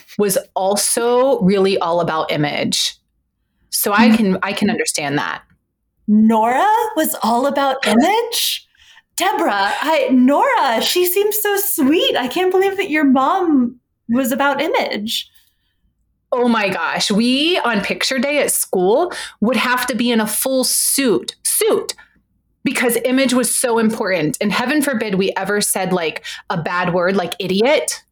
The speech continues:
Speaker 2: <gasps> Photographs are so deceiving. You looked so happy in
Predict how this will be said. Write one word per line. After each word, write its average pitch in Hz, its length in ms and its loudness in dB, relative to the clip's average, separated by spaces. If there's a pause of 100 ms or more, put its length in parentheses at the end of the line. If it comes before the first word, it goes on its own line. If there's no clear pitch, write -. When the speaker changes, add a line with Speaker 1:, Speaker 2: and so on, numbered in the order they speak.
(260)
Speaker 2:
<gasps> 285 60 -2 (680)
Photographs 330 840 -2
are 220 140 -2
so 208 380 -2
deceiving. 202 800 -4
You 220 180 2
looked 349 260 -2
so - 500 0
happy 214 560 -4
in 214 240 -4